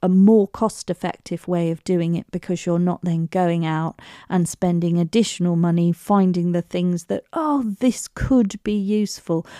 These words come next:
Well, it could be, but it also might not be. So maybe going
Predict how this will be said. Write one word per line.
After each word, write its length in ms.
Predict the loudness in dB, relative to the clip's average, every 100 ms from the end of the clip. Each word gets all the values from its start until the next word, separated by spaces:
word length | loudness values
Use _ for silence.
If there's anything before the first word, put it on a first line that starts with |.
| -10
Well, 320 | 2 4 4 2
it 240 | 0 -2
could 380 | 0 2 2 2
be, 340 | -2 0 -2 -4 -16 -20 _
but 160 | 2 2
it 140 | 2
also 580 | 2 2 0 -2 -4 0
might 420 | 2 2 2 0
not 320 | 0 0 -2 -8
be. 280 | -6 -8 -12 -20 -20 -20
So 300 | -8 2 4
maybe 720 | 6 6 4 2 0 -2 -2 -8 _ _
going 380 | 4 6 6 4